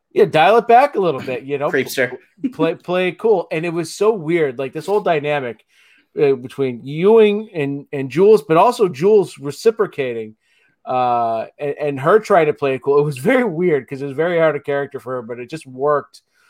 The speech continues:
Speaker 1: um, perfectly. Uh, so we get a little clue here, uh,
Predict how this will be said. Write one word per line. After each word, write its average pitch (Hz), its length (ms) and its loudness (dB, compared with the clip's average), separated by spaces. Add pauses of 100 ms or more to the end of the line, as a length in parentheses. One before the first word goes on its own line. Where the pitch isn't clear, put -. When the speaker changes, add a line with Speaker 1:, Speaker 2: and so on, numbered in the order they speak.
(300)
Speaker 1:
um, 117 460 -2 (140)
perfectly. 143 760 0 (460)
Uh, 123 360 0
so 135 140 -12
we 147 80 -6
get 180 140 2
a 196 40 4
little 208 180 6
clue 185 380 0
here, 170 560 0
uh, 135 560 0